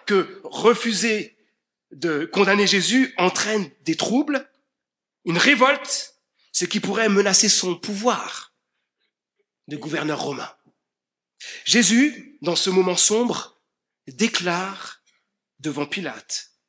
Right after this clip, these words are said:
que son royaume n'est pas de ce monde. N'aie pas peur, Pilate. Je viens pas prendre ton trône. <laughs> Les chefs religieux l'accusent d'inciter à la révolte, mais Jésus explique qu'il n'est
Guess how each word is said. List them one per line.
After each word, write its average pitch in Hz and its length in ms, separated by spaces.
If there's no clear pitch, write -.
que 147 100
son 170 200
royaume 135 500
n'est 143 140
pas 190 340
de 156 60
ce - 140
monde. 165 340
N'aie 196 100
pas 220 140
peur, 208 300
Pilate. - 500
Je - 120
viens 196 140
pas 196 140
prendre 151 340
ton 127 120
trône. 113 280
<laughs> - 20
Les 214 80
chefs 277 280
religieux 240 540
l'accusent 220 560
d'inciter 214 1300
à 156 80
la 160 80
révolte, 175 460
mais 190 140
Jésus 196 320
explique - 400
qu'il 226 200
n'est 226 280